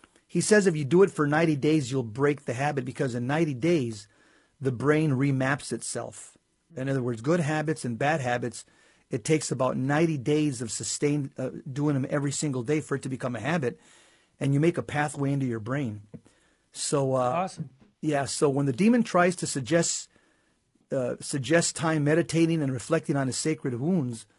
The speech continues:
Speaker 1: uh, and, and, uh, or the demon's trying to suggest that you watch pornography, uh, project back to him the images of the,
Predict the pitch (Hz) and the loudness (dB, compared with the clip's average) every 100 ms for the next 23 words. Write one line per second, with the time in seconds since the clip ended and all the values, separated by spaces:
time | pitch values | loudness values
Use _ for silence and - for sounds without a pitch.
0 | _ _ _ _ _ - 139 135 123 - | _ _ _ _ _ -4 -2 0 -2 -4
1 | _ _ _ _ _ _ _ - 151 143 | _ _ _ _ _ _ _ -8 -6 -4
2 | 147 147 147 165 165 151 139 151 180 165 | -4 -4 -4 -2 0 0 0 2 2 2
3 | 175 170 151 127 156 156 143 143 156 147 | 2 2 0 0 0 0 0 4 4 2
4 | 139 127 147 185 160 135 120 110 _ _ | -4 0 2 2 -2 -4 -6 -10 _ _
5 | _ _ _ _ _ - 131 127 123 - | _ _ _ _ _ -6 -2 0 -2 -8
6 | _ _ _ _ - - 175 139 147 202 | _ _ _ _ -14 -2 0 4 6 6
7 | - 120 175 196 - 147 165 180 156 - | 4 2 4 4 2 2 6 6 4 4
8 | 190 196 120 139 127 - - 127 123 | 8 8 8 4 4 0 -2 0 -2